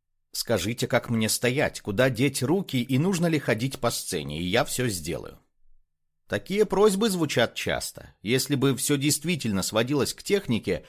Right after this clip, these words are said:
моя профессия потеряла бы всякий смысл. Но тело не механизм, который можно поставить как звук у логопеда. Оно не настраивается на нужную жестикуляцию одной кнопкой.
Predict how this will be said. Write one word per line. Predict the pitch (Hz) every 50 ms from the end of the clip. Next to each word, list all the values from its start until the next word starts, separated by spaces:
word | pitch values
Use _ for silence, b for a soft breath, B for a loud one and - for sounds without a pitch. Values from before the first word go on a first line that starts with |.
| B B
моя | B 123 143 156 165
профессия | 156 156 147 139 - 175 165 - - 156 147
потеряла | - 143 139 - 151 147 156 156 151 143
бы | 135 139 135
всякий | 127 - - 139 131 135 135 120
смысл. | - - 87 80 71 - - - - _ _ _ B B B B B
Но | - 104 127 135
тело | 135 - - 202 202 190 175 165
не | 147 143 143
механизм, | 139 131 139 - 123 113 123 170 180 135 104 95
который | - 98 - - 113 107 104
можно | 101 107 113 101 107 101 92
поставить | - 95 92 - - - 127 135 135 98 - -
как | - 98 92 90
звук | 80 90 98 123 110 - -
у | -
логопеда. | 98 95 87 80 - - - 127 107 87 - - - - - _ _ _ _
Оно | 82 101 127 143 139
не | 135 135
настраивается | 135 139 143 - - - 175 170 151 123 107 104 104 98 95 - 110
на | 101 104 107
нужную | 120 127 123 104 87 98 98 90
жестикуляцию | 87 104 - - 110 - 113 113 123 131 127 - - 110 107 -
одной | - 98 92 104 110 110
кнопкой. | - - 127 127 107 - - - - - - -